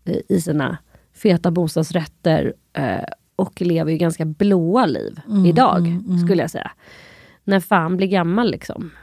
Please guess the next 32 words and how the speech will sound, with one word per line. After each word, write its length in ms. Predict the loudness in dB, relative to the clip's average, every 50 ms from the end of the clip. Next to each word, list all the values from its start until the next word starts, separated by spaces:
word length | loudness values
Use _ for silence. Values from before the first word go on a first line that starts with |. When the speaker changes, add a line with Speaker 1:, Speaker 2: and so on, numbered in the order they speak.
| -20 -12 -6
Speaker 1:
på 100 | -4 -4
något 100 | -4 -4
sätt. 160 | -6 -10 -14 _ -20 -20 -20 -20 -20 -20 -20 -12 _
Man 160 | 0 2 4
vill 140 | 4 6 6
ha 100 | 6 6
det 80 | 4 2
tryggt 380 | 0 -2 -4 -4 -4 -4 -6
och 60 | -4 -4
bra, 320 | 0 2 4 4 6 6
och 80 | 4 2
sen 160 | 0 -2 -4 -4
så 120 | -2 0
har 180 | 2 4 4 4
vi 80 | 4 4
ju 120 | 4 4
också 240 | 2 0 -4 -8 -6
kunnat 360 | -2 -2 0 0 -2 0 2
göra 320 | 2 2 4 4 4 4
de 120 | 4 4 2
här 80 | 0
klassresorna 640 | -2 -2 -4 -6 -4 -4 -2 -2 -2 -2 -2 -4 -4
i 60 | -4
Sverige. 400 | -4 -4 -4 -2 0 -2 -2 -4 -8 _ _ -20 -20 -20 -20 -20 -20 _ _ _ -10
Så 160 | -2 0 2
helt 240 | 4 4 4 2 2
plötsligt 280 | 0 -2 -2 -4 -6 -6
så 80 | -8
sitter 320 | -8 -8 -8 -8 -6 -4 -2
man 160 | -2 0 0
där 200 | 0 0 0 0
och, 180 | -2 -2 -4